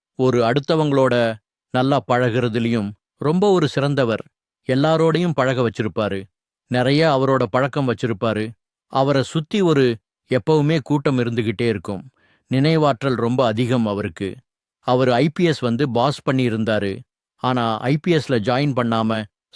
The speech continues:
சட்டக்கல்லூரியில வந்து படிக்கிறதுக்காக வந்திருந்தாரு. அதிகமா அவர் என்னன்னு சொல்லி சொன்னா, எப்பவுமே அவரை சுத்தி ஆட்கள் இருக்கிறதுனால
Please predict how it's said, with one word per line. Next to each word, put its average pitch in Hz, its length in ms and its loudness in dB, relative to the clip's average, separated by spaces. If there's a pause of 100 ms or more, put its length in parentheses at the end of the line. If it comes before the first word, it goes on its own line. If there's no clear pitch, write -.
சட்டக்கல்லூரியில 143 920 0
வந்து 117 420 -2 (260)
படிக்கிறதுக்காக 127 800 0
வந்திருந்தாரு. 107 560 -2 (400)
அதிகமா 175 600 2
அவர் 135 180 2
என்னன்னு 135 420 0
சொல்லி 117 280 -2
சொன்னா, 113 560 -4 (440)
எப்பவுமே 208 580 2
அவரை 160 260 2
சுத்தி 160 380 -4
ஆட்கள் 139 360 2
இருக்கிறதுனால 117 800 -2